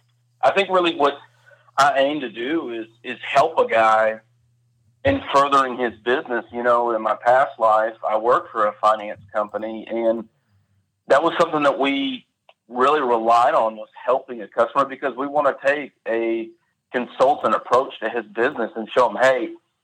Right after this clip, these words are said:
you know, you're buying your truck here, now you're financing here. Here's where you go for insurance. Here's where you go for ifta tags. Here's where you go for a fuel card. Here's where you go if your truck breaks down." Because a lot of these guys don't have a full understanding if they're an owner operator of where to go,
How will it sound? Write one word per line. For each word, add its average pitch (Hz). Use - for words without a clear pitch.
you 135
know, 113
you're 113
buying 135
your 120
truck 135
here, 131
now 113
you're 117
financing 127
here. 120
Here's 123
where 127
you 120
go 120
for 113
insurance. 120
Here's 127
where 127
you 120
go 123
for 120
ifta 139
tags. 90
Here's 117
where 123
you 123
go 127
for 127
a 120
fuel 156
card. 104
Here's 120
where 123
you 120
go 123
if 123
your 123
truck 143
breaks 110
down." 110
Because 127
a -
lot 190
of 240
these 110
guys 117
don't 156
have 127
a 110
full 127
understanding 120
if 110
they're 113
an 113
owner 117
operator 113
of 113
where 123
to 127
go, 113